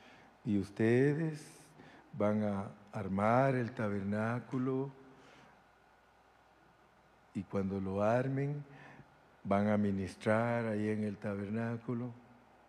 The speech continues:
Y después que ya se les llegue el tiempo de estar ahí en ese lugar,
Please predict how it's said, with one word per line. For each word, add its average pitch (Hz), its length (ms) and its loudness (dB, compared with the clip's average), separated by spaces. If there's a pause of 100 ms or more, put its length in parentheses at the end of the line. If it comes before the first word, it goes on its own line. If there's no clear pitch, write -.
(680)
Y 110 140 4
después 131 880 4 (840)
que 104 640 2 (640)
ya 113 720 4 (300)
se 113 200 2
les 101 240 2
llegue 120 240 4
el 117 160 0
tiempo 123 460 0
de 101 80 0
estar 113 320 -2
ahí 110 220 0
en 117 100 0
ese 110 240 -2
lugar, 123 440 2